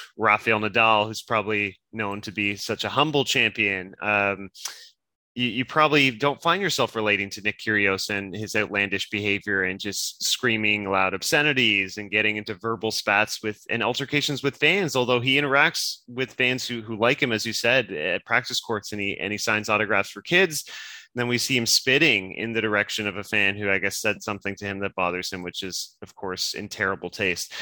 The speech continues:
Tsitsipas had a lot of problems with his behavior in this third round encounter as well. We can't gloss over that. Um, he hit a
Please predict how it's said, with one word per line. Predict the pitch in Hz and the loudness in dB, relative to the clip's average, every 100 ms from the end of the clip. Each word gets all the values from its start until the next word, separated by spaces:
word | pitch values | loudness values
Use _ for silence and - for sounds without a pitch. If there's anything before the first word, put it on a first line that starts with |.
| - | -6
Tsitsipas | - 240 - 254 165 139 | 0 2 4 6 6 6
had | 156 135 107 - _ _ | 4 2 2 -8 _ _
a | 131 | 0
lot | 123 123 | 4 4
of | 120 | 4
problems | 135 120 117 | 4 4 2
with | 113 | -6
his | 127 135 | -6 -4
behavior | 131 117 110 107 104 | -2 0 0 0 -2
in | 101 | 0
this | 98 | -4
third | - 104 | -2 -2
round | 98 98 | 0 0
encounter | 95 110 98 92 | 0 -2 0 0
as | 92 | 0
well. | 107 95 | 0 0
We | 92 | 0
can't | - 123 117 | -2 -2 2
gloss | 107 110 110 | 2 2 -2
over | 92 90 | -8 -4
that. | 95 101 127 - - - - _ - | 0 2 2 -2 -16 -20 -20 _ -2
Um, | 107 101 98 98 | 2 4 2 -2
he | 107 | -8
hit | 101 | -4
a | 117 | 0